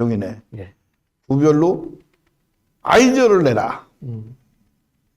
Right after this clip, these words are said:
Speaker 1: 이렇게 지시를 했답니다. 그래가지고
Speaker 2: 음.
Speaker 1: 구별로
Speaker 2: 예.
Speaker 1: 아이디어가 제가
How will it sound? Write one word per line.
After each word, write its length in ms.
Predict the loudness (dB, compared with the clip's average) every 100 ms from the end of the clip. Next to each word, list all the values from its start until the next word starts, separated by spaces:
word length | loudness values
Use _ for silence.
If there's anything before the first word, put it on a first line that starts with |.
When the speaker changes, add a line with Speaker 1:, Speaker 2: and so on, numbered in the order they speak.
| _ _ _ _ _ _
Speaker 1:
이렇게 220 | -6 -4 -6
지시를 380 | -6 -4 -4
했답니다. 380 | -4 -4 -6 -4
그래가지고 580 | -6 -6 -6 -6 -6 -8 -14
Speaker 2:
음. 240 | -18 -18 _ _ _ _
Speaker 1:
구별로 760 | 0 4 4 4 4 2 -2 -12 -18
Speaker 2:
예. 160 | -20 -20 _ _ _ _ _ _ -2
Speaker 1:
아이디어가 680 | 0 2 2 2 2 0 -2
제가 260 | -2 -2